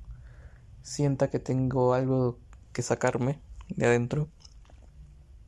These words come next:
Y bueno, esto era algo que tenía que sacarme de adentro. Eh, inmediatamente.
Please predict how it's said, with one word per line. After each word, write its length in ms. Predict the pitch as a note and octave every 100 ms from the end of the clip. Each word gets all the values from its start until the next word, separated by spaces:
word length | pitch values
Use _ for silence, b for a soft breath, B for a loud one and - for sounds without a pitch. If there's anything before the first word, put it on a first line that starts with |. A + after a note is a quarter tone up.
| - - B B B B B B B B B - - -
Y 180 | - C#3+
bueno, 220 | C3 A2
esto 200 | A#2+ -
era 140 | A2+ A#2
algo 160 | A2
que 80 | A2
tenía 220 | - -
que 80 | -
sacarme 380 | - - D#2+ A#1+
de 80 | G1+
adentro. 320 | G1+ - - - - - - - - - - -
Eh, 500 | C3+ B2+ B2 - C#3 b b - - - - - - - - - - -
inmediatamente. 960 | B2+ A#2+ A#2+ B2 A#2+ A#2+ A#2+ - -